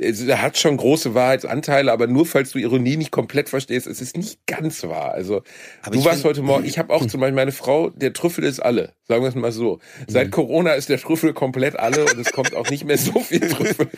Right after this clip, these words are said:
Speaker 1: rein.
Speaker 2: <laughs> Aber
Speaker 1: Alter,
Speaker 2: das
Speaker 1: ich war am Wochenende in einem Hotel in, in, in Hamburg für einen Job, ähm, für, für eine, eine Quizshow.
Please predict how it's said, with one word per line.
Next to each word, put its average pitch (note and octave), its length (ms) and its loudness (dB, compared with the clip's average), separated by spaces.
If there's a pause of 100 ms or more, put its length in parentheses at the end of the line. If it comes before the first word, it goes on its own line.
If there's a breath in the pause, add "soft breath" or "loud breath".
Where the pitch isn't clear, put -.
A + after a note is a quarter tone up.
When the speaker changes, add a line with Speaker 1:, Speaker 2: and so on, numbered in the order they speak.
(140)
Speaker 1:
rein. D3+ 220 0
Speaker 2:
<laughs> E3 180 0 (1800 loud breath)
Aber A#2 120 0
Speaker 1:
Alter, D3 120 2
Speaker 2:
das B2 100 2
Speaker 1:
ich - 140 -6
war C#3 220 4
am A#2+ 120 -4
Wochenende C#3 480 0
in B2 100 2
einem B2 120 2
Hotel C3 460 2
in, G#2+ 320 -2
in, F#2+ 260 -4
in F#2 340 -2
Hamburg A#2 420 2
für - 120 -2
einen G#2 80 0
Job, G#2+ 300 2 (920)
ähm, G2 520 2 (100)
für, F#2 500 2
für F#2 240 -2
eine, F2 300 0
eine F2 260 -6
Quizshow. A#2 420 0